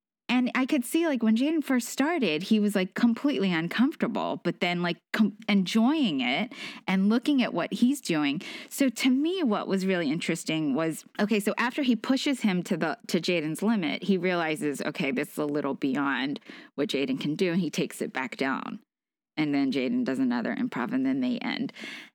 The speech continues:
And I thought it was interesting because a few things that I saw were that he was playing along, and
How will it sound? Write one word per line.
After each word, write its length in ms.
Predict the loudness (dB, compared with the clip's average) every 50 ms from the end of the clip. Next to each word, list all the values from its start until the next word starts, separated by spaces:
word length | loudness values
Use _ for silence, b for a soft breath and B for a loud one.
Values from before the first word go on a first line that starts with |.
| _ _ _
And 160 | -2 0 0
I 220 | 0 0 0 0 2
thought 220 | 2 2 0 2
it 40 | 0
was 120 | 2 4
interesting 480 | 4 4 4 4 2 2 2 2 2 2
because 580 | 0 -2 0 0 -2 0 0 0 -2 -4 -8 -12 _ _ _ _ _ _ _ _ _ _ _ _ _ _ _ _ _ _ _
a 80 | -4
few 260 | -4 0 2 2 2 4
things 360 | 4 4 4 4 4 2 0
that 180 | -2 -4 -2 -2 -4
I 160 | -2 -2 -4
saw 540 | -4 -2 -2 -2 -2 -2 -2 -4 -6 -6 -8 _ _ _ _ -2
were 160 | 0 0 0
that 340 | 0 0 -2 -2 -2 -4 -8 _ _ _ _ _ _ _ _
he 220 | -12 0 2 4 4
was 160 | 4 2 0
playing 540 | -2 -12 -2 0 0 2 2 0 0 -2 -2
along, 720 | -2 -2 -2 0 0 -2 -2 -2 -2 -2 0 0 0 -2 _ _ _ _ _ _ _ _ _ _ _ _ -2
and 320 | 0 2 2 2 0 -2